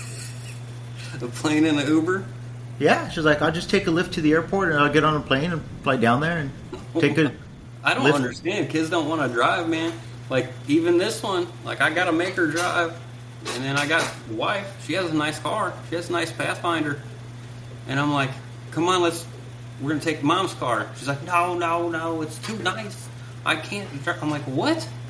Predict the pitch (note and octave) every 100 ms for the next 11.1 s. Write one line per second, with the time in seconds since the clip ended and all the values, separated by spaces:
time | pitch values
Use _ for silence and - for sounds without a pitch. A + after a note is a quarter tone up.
0 | - - - - - - - - - D#3
1 | E3 C#4 E4+ C#4+ G#3+ A3 A3+ A3+ A3 A3
2 | G#3+ A#3 C#4 C4+ D4+ F4+ - - - C#3
3 | G3+ A#2+ C#3 D3 F#3+ A3 B3 - E3 F#3+
4 | - - - - - - - - - -
5 | - F3+ F#3+ F3+ G3+ F#3 E3 D#3+ G#3 -
6 | A#2+ B2 D3 F#3+ G#3 E3 B2+ F3 G#3 A#3+
7 | B3 - - - - - - - - -
8 | - - - - - - - - - -
9 | - - - - - - - - C3 B2+
10 | C3 C#3 C#3+ C#3 C#3 C3 B2 C3 G#2+ F#3
11 | F3+